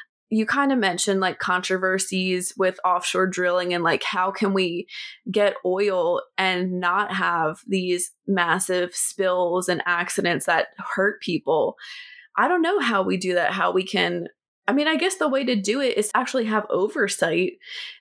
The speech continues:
and people and corporations face penalties or some actual repercussions when they don't follow through. Like what you were saying, so much of this all is just P R, and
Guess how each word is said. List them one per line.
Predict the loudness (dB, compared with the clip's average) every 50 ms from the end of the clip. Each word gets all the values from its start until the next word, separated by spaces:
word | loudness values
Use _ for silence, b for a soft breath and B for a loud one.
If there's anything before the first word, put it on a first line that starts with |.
| B _
and | 0 2 2 2 2 0 -2 -4 -8 _ _ _ _ _ _ _ _ _ _ _ _ -6
people | 0 0 0 0 0 0 0 2 2 2 2 2 2 2 0 0
and | 0 0 -2 -2
corporations | -2 -2 -2 -2 0 -2 -2 0 -2 -2 0 0 0 2 2 0 0 0 -2 -4 -8 B B B B B B B
face | -10 -4 0 2 2 2 2 2 0 0 -2 -4 -4 -6 _ -4
penalties | -2 0 2 4 4 2 2 0 0 0 0 2 2 2 2 0 0 0 -2 -2 0
or | 2 2 4 4 4 2 2 0 0
some | 0 0 2 2 2 0 -2 -2 -2
actual | 0 0 0 0 -2 -2 0 2 2 2 2
repercussions | 0 -2 -2 0 0 0 0 0 0 0 0 0 0 0 0 2 2 2 0 0 -4 -6 -6 -8 -10 B B B B B B B B
when | -2 0 2 2 2 2 2 2 2 0 0 -2
they | -2 0 0 0
don't | 0 0 2 2 2 2 0 -2 -6
follow | -4 -2 0 2 2 2 2 2 2 2 2 2 2 0 -2 -6 -6 -4
through. | -2 0 2 2 2 0 0 -2 -4 -8 b b b b b b b b b -4
Like | -2 0 0 0
what | 0 -2 0
you | 0 0
were | 0 0 0
saying, | 0 0 0 0 0
so | 0 0 0 2 2
much | 2 2 2 0 0
of | -2 0
this | 0 0 0 0
all | 2 2 2 2 2 0
is | 2 0 0 0
just | 0 -2 -2 -2 -4
P | -2 -2 0 2
R, | 2 4 2 2 4 2 2 2 0
and | 0 0 0 -2 -2 -4 -6